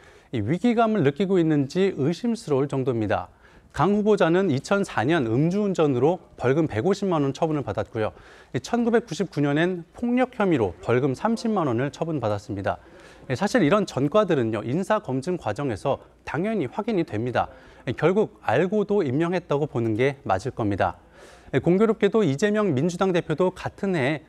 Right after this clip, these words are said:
음주운전에 적발된 전과가 있는데요. 혹시라도 이 점 때문에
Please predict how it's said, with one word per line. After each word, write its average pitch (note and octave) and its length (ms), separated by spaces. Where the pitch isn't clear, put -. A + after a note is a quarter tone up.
음주운전에 E3+ 640
적발된 D3 640
전과가 B2 460
있는데요. G#2 440
혹시라도 A3 560
이 D3 120
점 A3 220
때문에 D3+ 540